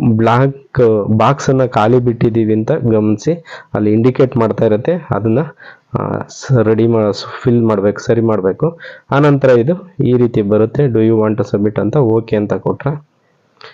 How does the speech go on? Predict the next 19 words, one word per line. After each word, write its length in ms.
ಈ 100
ಮಗು 360
ಈ 100
ರೀತಿ 320
ಬರುತ್ತೆ. 340
ಮಗು 140
ಡೀಟೇಲ್ 400
ಬಂದು 240
ಎನ್ರೋಲ್ಮೆಂಟ್ 540
ನಂಬರ್ 260
ಬರುತ್ತೆ, 300
successfully, 680
ಆ, 240
ಎನ್ರೋಲ್ 440
ಅಂತ 200
ಬರುತ್ತೆ, 400
ಎನ್ರೋಲ್ಡ್ 400
ಅಂತ 160
ಬರುತ್ತೆ. 720